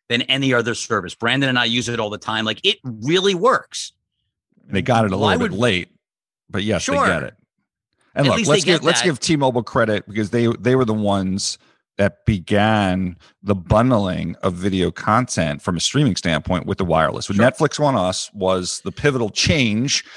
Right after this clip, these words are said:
Speaker 2: in terms of the wireless operators and the things that they're adding to the bundle. This was a mistake.
Speaker 1: Sure.
Speaker 2: Clean it up. I think they could have admitted it better and say, "We truly fucked up," but they, they positioned it as all companies do and say, like, "Oh yeah, you know, closer with,
Speaker 1: Look,
Speaker 2: you know,
Speaker 1: the
Speaker 2: Google."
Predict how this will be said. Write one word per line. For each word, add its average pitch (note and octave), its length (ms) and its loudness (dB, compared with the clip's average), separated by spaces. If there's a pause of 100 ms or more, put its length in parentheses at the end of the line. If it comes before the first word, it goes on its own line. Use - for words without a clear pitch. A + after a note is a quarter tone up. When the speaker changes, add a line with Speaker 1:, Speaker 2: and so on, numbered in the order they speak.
(160)
Speaker 2:
in A2 140 -2
terms A2+ 220 0
of A2 100 0
the G2+ 60 0
wireless G2+ 460 2
operators F#2+ 460 0
and F#2+ 140 -4
the F2 80 -2
things F#2 320 -4
that F2 140 -8
they're F2 200 -4
adding D#2 340 -2
to E2+ 100 -10
the C#2+ 100 -8
bundle. - 420 -8 (240)
This D3+ 140 -2
was D3+ 100 0
a E3 40 0
mistake. A2 440 0
Speaker 1:
Sure. - 80 -20 (440)
Speaker 2:
Clean C#3+ 200 0
it B2+ 80 0
up. G2 280 2 (340)
I A2 40 -4
think B2 120 0
they G#2+ 80 2
could A2 100 -4
have G2 160 0
admitted G2+ 380 2
it F2+ 120 -2
better F#2 220 4
and F#2 100 -4
say, F2 140 -2
"We D#2+ 180 -6 (100)
truly A2 280 0
fucked - 320 -4
up," D#2+ 160 2
but E2+ 120 -2
they, F#2 120 2
they G2 220 0
positioned F#2+ 580 -2
it F#2 100 -2
as F2 140 -2
all E2+ 160 0
companies F#2 420 -4
do F2 280 -6
and E2+ 100 -10
say, F2 220 -2
like, F2+ 160 -2
"Oh D3 160 4
yeah, D2 280 4
you C3 140 0
know, A2 380 -2 (160)
closer C#3 360 0
with, B2 220 -4
Speaker 1:
Look, B2+ 80 -2
Speaker 2:
you B2+ 60 -2
know, A2+ 80 2
Speaker 1:
the G#2 60 2
Speaker 2:
Google." A2+ 460 -4